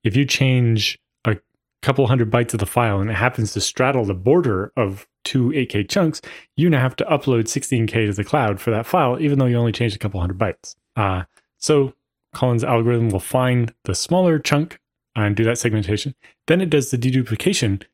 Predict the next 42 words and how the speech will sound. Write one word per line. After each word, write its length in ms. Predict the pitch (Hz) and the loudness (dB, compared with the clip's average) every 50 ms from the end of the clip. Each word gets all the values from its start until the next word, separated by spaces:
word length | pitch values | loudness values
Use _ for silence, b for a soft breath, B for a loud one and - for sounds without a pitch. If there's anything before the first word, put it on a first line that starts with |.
| _ _ | _ _
to 420 | - - 110 107 107 104 104 107 - _ _ - | -4 -2 0 0 2 0 0 -2 -6 _ _ -2
avoid 580 | 113 98 - 131 143 156 147 135 123 120 127 | -2 2 4 4 4 4 4 2 0 -2 -2
sending 300 | - - 113 110 117 131 | 0 0 0 0 0 0
any 180 | 147 135 127 117 | 0 0 0 0
chunks 280 | - - 120 110 - | 0 0 0 0 0
that 100 | - 107 | -2 -4
haven't 260 | - - 160 165 143 127 | -2 0 0 0 0 -2
changed, 480 | - - 82 82 87 - - - - _ _ _ _ - | -4 -6 -6 -4 -4 -4 -6 -8 -14 _ _ _ _ -2
uh, 260 | 110 101 98 104 117 - _ | 0 0 0 -2 -4 -4 _
and 120 | 120 107 | -2 -2
it 60 | 104 | -2
hashes 360 | 95 90 151 151 - - 139 131 | 0 0 0 0 0 0 2 2
all 140 | 127 127 | 2 2
those 160 | 123 120 113 101 | 2 0 0 0
blocks 500 | - - 104 95 104 113 - - - - _ _ _ _ _ _ | 0 0 0 0 0 -2 -6 -10 -14 -16 _ _ _ _ _ _
and 460 | - 117 110 110 107 107 104 101 101 - - _ _ | -2 0 0 2 2 2 0 0 -2 -4 -8 _ _
then 380 | 117 113 113 110 110 107 117 - - | -2 0 2 0 0 -2 -4 -6 -6
compresses 520 | - 113 - - - 240 214 - 151 107 | -6 -6 -4 0 0 0 2 2 0 -2
the 60 | - 113 | -2 -2
content. 360 | - 110 95 92 98 117 - | -4 -2 -2 -2 -4 -6 -2
So 100 | - 127 | 0 2
even 220 | 151 190 185 185 | 2 2 2 4
though 100 | 180 170 | 4 4
you're 180 | 156 143 143 - | 4 2 2 2
only 220 | 139 143 156 156 | 2 2 2 4
having 200 | 143 143 139 135 | 2 2 2 2
to 60 | 120 | 0
send 220 | 110 - 143 127 113 | 2 2 0 0 2
a 20 | |
couple 240 | - - 123 - 120 | 0 0 0 2 2
hundred 180 | 113 120 117 110 | 2 2 2 0
bytes 200 | 123 120 - - | 0 -2 0 -2
that 160 | 117 - - | -6 -6 -4
changed, 480 | - - 127 123 135 165 175 - - _ | -2 0 0 2 2 2 0 -2 -6 _
or 200 | - 98 92 90 - _ | -8 -8 -8 -8 -8 _
the 60 | - | -8
whole 340 | 95 - 120 113 104 98 92 - _ _ _ _ _ _ _ | -2 0 0 0 0 -2 -4 -8 _ _ _ _ _ _ _
natural 320 | 120 104 98 101 - 113 104 | -2 -2 -2 -2 -2 -4 -2
segment 380 | - - 135 123 127 143 156 | 0 0 0 2 2 0 0
that 100 | 151 131 | 0 0
changed, 400 | - 165 170 185 202 - - B B B B B B B B B B - | 2 2 2 2 0 -2 -4 B B B B B B B B B B -2
uh, 160 | 123 110 120 | -2 -2 -2